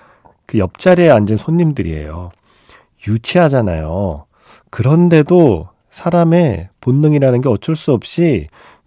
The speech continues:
귀를 기울이게 되는 거예요. 아, 그래서 답이 뭐야? <laughs> 그래서 먹던 젓가락질을 멈추고 유해진 씨와 김희선 씨의 테이블에서 오가는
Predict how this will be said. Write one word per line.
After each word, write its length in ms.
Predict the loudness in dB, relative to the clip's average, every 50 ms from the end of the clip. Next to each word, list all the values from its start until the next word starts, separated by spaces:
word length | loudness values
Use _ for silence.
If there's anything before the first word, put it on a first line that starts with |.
| _
귀를 320 | -10 -4 -2 2 2 2 0 0
기울이게 520 | -4 -6 0 2 2 2 2 2 2 2
되는 280 | 0 0 -2 -4 -4 -6
거예요. 480 | -6 -8 -8 -8 -8 -8 -8 -10 -12 -16 _ _ _ _ _ _
아, 60 | -10
그래서 180 | -10 -10 -10 -12 -14
답이 280 | -12 -10 -6 -4 -4 -4
뭐야? 360 | -4 -4 -6 -4 -4 -4 -6 -8 -10 -12 -14 -14 -18 -20 -20 -20
<laughs> 440 | -20 -20 -20 -20 _ _ _ _ _ -12
그래서 220 | -10 -10 -8 -6
먹던 540 | -6 -6 -6 -8 -8 _ 2 4 4 4 4
젓가락질을 600 | 0 0 0 2 2 2 2 0 0 0 0 0
멈추고 840 | 0 0 -2 -2 -4 -8 -10 -8 -6 -6 -4 -2 0 0 0 -2 -4 -10 -20 -20 -20 -20 -20 -20 -20 -20 _ _ _ _ _ _ _ _ _ _ -6
유해진 380 | -2 0 2 2 2 2 0 -2
씨와 280 | 0 0 0 0 0 0
김희선 580 | -2 -2 -2 0 0 0 0 0 0 0 -2
씨의 360 | -4 -6 -6 -4 -2 -2 -2 -4
테이블에서 520 | -4 -4 -2 -2 -2 0 0 0 0 0 0
오가는 800 | -2 0 0 2 2 2 2 2 2 2 0 0 -2 -4 -8